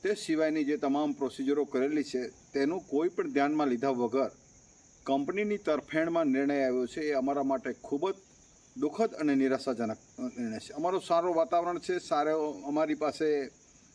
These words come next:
તમામ વસ્તુઓ છે. વારંવાર આપ લોકોએ આ બાબતો વિઝ્યુઅલ પણ આપે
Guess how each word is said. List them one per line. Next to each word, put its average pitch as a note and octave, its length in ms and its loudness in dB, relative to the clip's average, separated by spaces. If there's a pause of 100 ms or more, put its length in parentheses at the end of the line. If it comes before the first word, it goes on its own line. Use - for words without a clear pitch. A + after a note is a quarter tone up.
(160)
તમામ F3 260 0
વસ્તુઓ D#3+ 380 -2
છે. D3+ 120 -2
વારંવાર D#3 440 2
આપ D3+ 240 0
લોકોએ D3+ 440 0
આ C#3+ 160 0
બાબતો C#3+ 480 -2
વિઝ્યુઅલ C3+ 380 0
પણ F#3 200 -4
આપે C#3 580 0